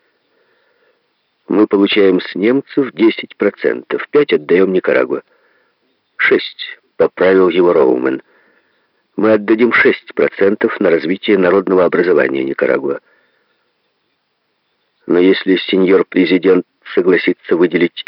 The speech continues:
на четыре дня небольшой аэроплан для моих нужд, я отблагодарю его в случае, если операция пройдёт успешно, миллионом долларов». «Сеньор Лаки Лучано», —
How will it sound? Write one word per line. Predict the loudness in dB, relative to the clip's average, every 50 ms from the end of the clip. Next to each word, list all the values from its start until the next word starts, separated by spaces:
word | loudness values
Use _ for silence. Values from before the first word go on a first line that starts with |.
| -18 _ -6
на | -2 -2 -2 -2
четыре | -2 -4 -4 -2 -2 0 0 -2
дня | -2 -2 0 0 2 2
небольшой | 0 0 0 0 0 0 0 0 0 0 -2 _ _ -4
аэроплан | -2 0 0 2 0 -2 -2 0 0 0 0 0 -2 -4
для | -4 -6 -6
моих | -4 -4 -6 -6 -6 -4
нужд, | -4 -4 -4 -6 -10 -14 _ -18 -18 _ _ -20 _ _ _ _ _ _ _ _ _ _ _ _ _ _ _ -6
я | 0 0 2 2 2 0 -2 -2
отблагодарю | -2 -2 -2 -2 0 0 0 0 2 2
его | 2 2 2 4 2 2
в | 2 -2
случае, | -6 -4 -4 -4 -4 -2 -2 -2 -2
если | -2 -2 0 0
операция | 0 2 2 2 0 0 0 -2 -4
пройдёт | -2 0 -2 0 0 0 -2 -4
успешно, | -6 -6 -2 -2 0 0 0 -2 -4
миллионом | -2 -2 -2 0 2 4 4 4 4 4 4 4 2 0 0 0
долларов». | 0 0 0 0 -4 -4 -6 -10 _ _ _ _ _ _ _ _ _ _ _ _ _ _ _ _ _ _ _ _ _ _ _ _ _ _ _ _ _ _ _ _ -18
«Сеньор | -10 -4 -2 0 2 2 4 4 4 4 2 0 -2 -6 -10 -12 _ _ _ -4
Лаки | 0 2 2 4 2 2 0 -2 -4 -4 -4
Лучано», — | -2 -2 -2 -2 -2 -2 0 0 -2 -2 -2 -4 -6 -8 -10